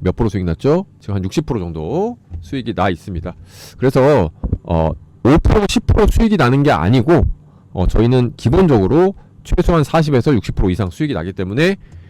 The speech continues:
예, 구독자분들께서, 어, 상당히 좀 수익이 나, 많이 난다고 하시고요. 그리고 명심히 하셔야 되는 게 지금 장이 좋아 보여도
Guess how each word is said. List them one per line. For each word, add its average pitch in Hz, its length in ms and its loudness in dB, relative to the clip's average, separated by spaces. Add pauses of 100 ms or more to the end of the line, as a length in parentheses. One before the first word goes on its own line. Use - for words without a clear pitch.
(140)
예, 90 100 -2
구독자분들께서, 104 960 -2 (380)
어, 90 80 -8
상당히 147 320 0
좀 110 100 -2
수익이 165 220 0
나, 92 160 0
많이 101 200 -4
난다고 113 300 -2
하시고요. 143 460 -6 (480)
그리고 170 640 4
명심히 160 500 2
하셔야 190 360 0
되는 123 200 2
게 95 460 -2
지금 139 400 -4
장이 165 260 -2
좋아 143 220 0
보여도 107 540 -4